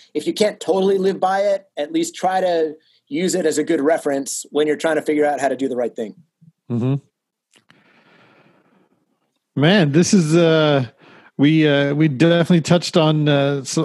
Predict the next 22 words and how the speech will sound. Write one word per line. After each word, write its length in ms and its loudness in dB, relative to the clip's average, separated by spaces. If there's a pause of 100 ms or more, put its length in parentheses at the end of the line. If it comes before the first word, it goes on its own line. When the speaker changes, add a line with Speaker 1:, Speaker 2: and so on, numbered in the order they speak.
Speaker 2:
a 40 2
lot 340 2
of 140 0
things 300 4
in 100 4
this, 300 0
uh, 260 2
this 160 -2
podcast. 580 0
I 180 2
hope 260 2
that 260 2
anybody 480 4
who's 180 2
listening 400 2
can 300 0 (420)
really, 420 4
uh, 200 2
take 260 0
time 200 2
to 120 4
ingest 600 0